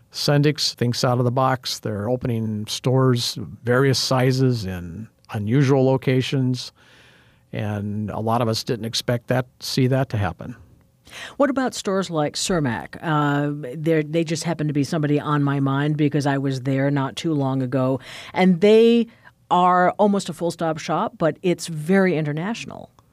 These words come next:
Speaker 1: Right. They're more, they're more of an ethnic operator, uh, mostly catering to Hispanic, uh, shoppers.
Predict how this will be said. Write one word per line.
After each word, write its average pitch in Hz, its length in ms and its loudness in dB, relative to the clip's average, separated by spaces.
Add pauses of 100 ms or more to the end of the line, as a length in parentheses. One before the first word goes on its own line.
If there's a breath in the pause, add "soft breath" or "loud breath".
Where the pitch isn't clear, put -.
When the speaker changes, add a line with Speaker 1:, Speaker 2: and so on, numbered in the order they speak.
(260 soft breath)
Speaker 1:
Right. 113 320 2
They're 196 220 4
more, 143 280 4
they're 147 200 2
more 135 180 4
of 117 80 0
an 113 80 2
ethnic 117 400 0
operator, 143 640 4
uh, 107 220 -2 (400)
mostly 113 280 -2
catering 113 420 0
to 113 160 -6
Hispanic, 113 800 -6 (680 soft breath)
uh, 110 220 -6
shoppers. 131 680 0